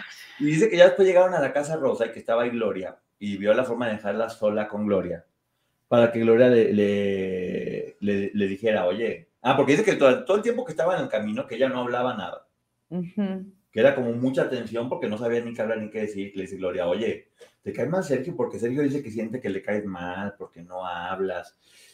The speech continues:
Speaker 1: y es muy buena persona, pero muy serio". Eh, debe, es una forma como decirle, "Sé más buena onda. Ahora, tú, tú, tú toma la iniciativa de hablarle, él no va a hacer nada. Tú eres la que lo tiene que hacer".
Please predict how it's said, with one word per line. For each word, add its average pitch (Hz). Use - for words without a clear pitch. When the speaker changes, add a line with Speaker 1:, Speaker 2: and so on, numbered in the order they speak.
Speaker 1:
y 95
es 98
muy 117
buena 117
persona, 104
pero 101
muy 104
serio". 104
Eh, -
debe, -
es 139
una 185
forma 170
como 131
decirle, 143
"Sé 143
más 156
buena 143
onda. 139
Ahora, 95
tú, 143
tú, 175
tú 135
toma 151
la 135
iniciativa 110
de 120
hablarle, 101
él 107
no 127
va 120
a -
hacer 110
nada. 87
Tú 101
eres 123
la 120
que 107
lo 98
tiene 110
que 107
hacer". 107